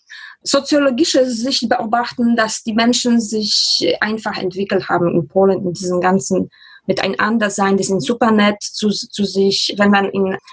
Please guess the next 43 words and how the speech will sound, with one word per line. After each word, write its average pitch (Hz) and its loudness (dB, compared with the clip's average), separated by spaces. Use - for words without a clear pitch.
zu - 0
einem 202 0
Supermarkt 220 0
geht - -4
und 202 4
so 185 0
weiter, 202 0
man 202 0
sagt 185 -2
auch 202 0
„Guten 196 0
Tag“ 214 0
und, 190 -2
äh, 190 2
„Schönes 202 -2
Wochenende“, 214 0
„Schönen 196 0
Nachmittag“, 220 0
„Vielen 214 2
Dank 208 0
für 202 -2
den 196 2
Einkauf“ 220 0
und 214 2
so 208 -2
weiter. 214 0
Das 202 -2
sind 214 2
so 208 -2
Kleinigkeiten, 311 0
die 240 2
ich, - -6
die 247 0
ich 262 -6
hier 294 2
erst 285 -2
in 233 2
Deutschland 233 0
am 220 0
Anfang 226 0
kennenlernte 285 2
und 247 2
die 247 2